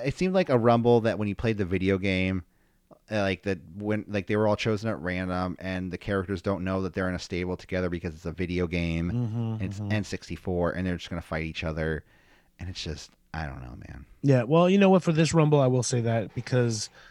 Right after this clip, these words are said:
Speaker 2: Vince is so hated, and he's, like, like I said, the most over heel in the company at this point. Him being at the end, knowing he's number two, uh, you knew this was all about him,
Speaker 1: Yeah.
Speaker 2: and him winning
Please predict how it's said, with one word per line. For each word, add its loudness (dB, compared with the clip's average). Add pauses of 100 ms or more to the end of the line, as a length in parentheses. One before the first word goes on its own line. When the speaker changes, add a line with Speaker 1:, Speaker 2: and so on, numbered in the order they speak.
(140)
Speaker 2:
Vince 0
is 0
so 2
hated, 0
and -6
he's, -4
like, -6 (160)
like -8
I -8
said, 0
the -2
most 0
over 4
heel 6
in 0
the -4
company 0
at -2
this -4
point. 2 (420)
Him 6 (140)
being 4 (460)
at -4
the -2
end, 2
knowing 2
he's -4
number 0
two, 4 (420)
uh, 2
you 6
knew 10
this 0
was -2
all 2
about -2
him, -2 (400)
Speaker 1:
Yeah. -20
Speaker 2:
and -2
him 2
winning 2